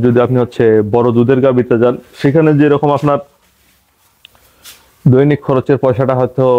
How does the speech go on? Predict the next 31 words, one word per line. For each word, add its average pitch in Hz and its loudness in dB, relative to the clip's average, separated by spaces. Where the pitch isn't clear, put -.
মানে 107 -4
গরুর 147 0
থেকে 131 2
উঠে 101 -2
আসে, 95 -12
কিন্তু 117 -4
আপনার 131 -2
ওই 151 2
পরিমাণ 147 0
ইনভেস্ট 131 0
করা 127 0
বা 101 0
ওই 113 0
পরিমাণ 120 0
হচ্ছে 117 -6
রিস্ক 123 -6
বহন 135 0
করার 135 0
সক্ষমতা 113 -4
সবার 110 -2
থাকে 98 -4
না। - -12
একটা 131 -2
দুধের 123 0
গাভী 135 2
যদি 135 -2
হুট 135 -2
করে 139 0
পড়ে 139 0
যায়, 113 0
দেখেন 113 -2